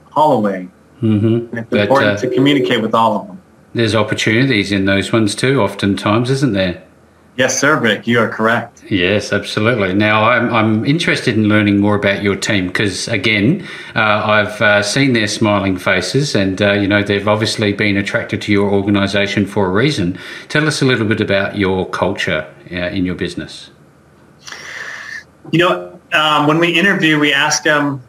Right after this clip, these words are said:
Speaker 1: "Did you look at the website? Do you care about recycling?" And, and those questions come about. And when they have that, that strive or that, um, how do you say, the,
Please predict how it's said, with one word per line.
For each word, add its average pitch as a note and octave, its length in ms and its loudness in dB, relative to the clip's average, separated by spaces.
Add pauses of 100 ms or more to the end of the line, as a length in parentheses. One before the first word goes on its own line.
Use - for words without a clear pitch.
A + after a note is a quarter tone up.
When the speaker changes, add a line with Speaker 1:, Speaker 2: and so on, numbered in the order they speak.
(160)
Speaker 1:
"Did B2 160 -2
you A2+ 80 -2
look C3 200 0
at D#3 140 0
the D#3+ 80 0
website? D3+ 680 0 (420)
Do A2+ 100 -4
you G#2+ 180 2
care D3+ 500 0 (240)
about C3+ 440 0 (240)
recycling?" C3+ 720 2
And, A2+ 180 -2
and A#2+ 200 0
those E3+ 160 2
questions D3+ 360 0
come B2 220 -2
about. G#2 420 0
And A2+ 140 -2
when B2 140 0
they C#3 120 2
have C3+ 360 0
that, B2 520 -2 (920)
that A#2 280 -2
strive C3+ 560 2
or A#2+ 140 2
that, G#2+ 480 -4
um, G2+ 480 0 (160)
how B2+ 120 -2
do B2+ 60 0
you B2+ 80 0
say, A#2+ 520 0
the, G#2 520 -2